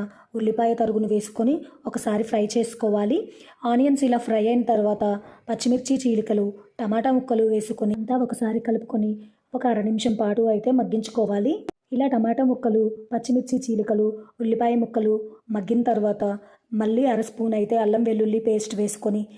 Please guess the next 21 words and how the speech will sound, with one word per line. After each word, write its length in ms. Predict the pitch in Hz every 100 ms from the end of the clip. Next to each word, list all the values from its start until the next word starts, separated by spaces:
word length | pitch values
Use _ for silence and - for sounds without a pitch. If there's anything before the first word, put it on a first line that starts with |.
| - -
పచ్చివాసన 440 | 226 240 233 240 247 233
పోయేదాకా 460 | 214 220 214 226 254
ఫ్రై 160 | 220 202 214
చేసుకోవాలండి. 840 | 220 - 233 208 208 208 214 294 330 - - -
ఇందాక 260 | 226 247 254 254
మనం 160 | 240 226
వేసుకున్న 380 | 220 220 240 233 214
అల్లం 200 | 208 220
వెల్లుల్లి 320 | 220 220 214 220
పేస్ట్ 320 | 214 208 - 254 - - -
చికెన్ 260 | - 240
ముక్కకు 280 | 233 240 - 220
పడుతుంది. 420 | - 214 208 269 - - -
ఇప్పుడు 200 | - 294 269
మనం 140 | 240 240
వేసుకునే 360 | 220 220 226 233 214
అల్లం 200 | 214 226
వెల్లుల్లి 300 | 208 214 214 220
పేస్ట్ 220 | 214 214 208 - _ 214
గ్రేవీ 300 | 214 214 240 240
టేస్టీగా 420 | 220 220 233